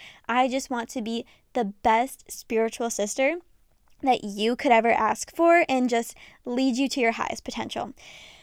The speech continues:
<sighs> Sis, I'm just in my feels right now. I'm having goosebumps. So it is off to a great start with the podcast.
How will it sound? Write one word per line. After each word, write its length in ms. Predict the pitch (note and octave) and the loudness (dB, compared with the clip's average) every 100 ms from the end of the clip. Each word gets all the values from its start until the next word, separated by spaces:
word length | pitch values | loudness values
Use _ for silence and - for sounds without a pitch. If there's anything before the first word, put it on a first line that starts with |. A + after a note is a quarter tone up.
| _ _ - | _ _ -2
<sighs> 440 | A#4 G#4 F#4 - | 2 2 0 -10
Sis, 380 | - D#4+ D4 C#4+ B3+ | 0 6 6 6 0
I'm 240 | C4 D4+ | 2 2
just 160 | F4+ E4+ | 2 2
in 200 | D#4 B3 | 2 2
my 160 | A3+ | 0
feels 420 | - G#3 A3+ A#3+ | -2 0 0 0
right 140 | C4 A#3+ | -2 -2
now. 200 | B3 B3 | -2 -2
I'm 100 | B3 | -4
having 320 | A#3+ G3 F#3+ | -6 -8 -8
goosebumps. 600 | B3 B3 - C4+ B3 B3 | -4 -4 -2 0 0 -2
So 420 | - A3+ F3 A3 - _ _ | 0 2 2 0 -12 _ _
it 80 | D4+ | 8
is 180 | G4+ D4+ | 10 8
off 200 | A3+ C4+ | 4 2
to 120 | - A3+ | 2 0
a 80 | |
great 280 | - A3+ B3 | 2 2 2
start 180 | A#3 A3 | 2 2
with 100 | A3+ | 0
the 60 | G#3+ | -2
podcast. 560 | G#3+ G#3+ C4+ C#4 C#4+ | 0 0 0 -2 -2